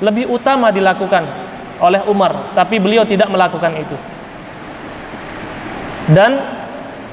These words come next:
orang yang sudah meninggal bisa mendengar atau tidak? Tidak bisa mendengar.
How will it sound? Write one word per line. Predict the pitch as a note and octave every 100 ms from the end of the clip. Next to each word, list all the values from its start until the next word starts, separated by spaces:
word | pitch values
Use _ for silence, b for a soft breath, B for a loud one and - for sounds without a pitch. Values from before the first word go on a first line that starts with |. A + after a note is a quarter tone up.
| - -
orang | - C4+ C#4+
yang | A#3 G#3+
sudah | B3+ A3
meninggal | G3 G3+ F#3 E3 G#3+ A3 - - - - - -
bisa | E3 G3 G#3+
mendengar | G#3 G#3+ B3+
atau | A3+ G3+
tidak? | F#3 E3 G#3+ - - - - - - - - - - - -
Tidak | A#3 A3+
bisa | G#3 G3+ G3
mendengar. | F3+ E3 D3+